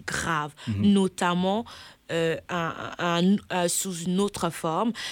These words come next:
Speaker 1: Ces complications peuvent inclure amnésie sévère, problèmes respiratoires, coma, insuffisance rénale, convulsions et parfois la mort.
Speaker 2: Hmm.
Speaker 1: Chaque année, selon l'Organisation mondiale de la santé,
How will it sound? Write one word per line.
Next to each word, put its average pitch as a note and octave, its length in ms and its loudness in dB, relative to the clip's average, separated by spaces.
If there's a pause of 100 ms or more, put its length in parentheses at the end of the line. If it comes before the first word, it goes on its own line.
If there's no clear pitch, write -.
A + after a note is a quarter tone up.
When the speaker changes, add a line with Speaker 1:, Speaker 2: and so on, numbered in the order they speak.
(160)
Speaker 1:
Ces - 240 -6
complications F#3 540 0
peuvent G3 340 -4
inclure F#3+ 540 -4 (440)
amnésie A#3 680 4
sévère, E3+ 640 -4 (520)
problèmes G#3+ 560 2
respiratoires, F3 960 -4 (440)
coma, G#3+ 460 4 (380)
insuffisance A3+ 800 0
rénale, E3 480 -6 (340)
convulsions C4 760 2 (300)
et G#3 60 0
parfois - 600 -2
la E3+ 180 0
mort. - 380 -8 (320)
Speaker 2:
Hmm. G2 100 -2 (920)
Speaker 1:
Chaque - 440 2
année, A3 320 0
selon A#3 260 0
l'Organisation G3+ 760 0
mondiale F#3 500 -2
de E3+ 80 -4
la D3+ 160 -6
santé, - 500 -12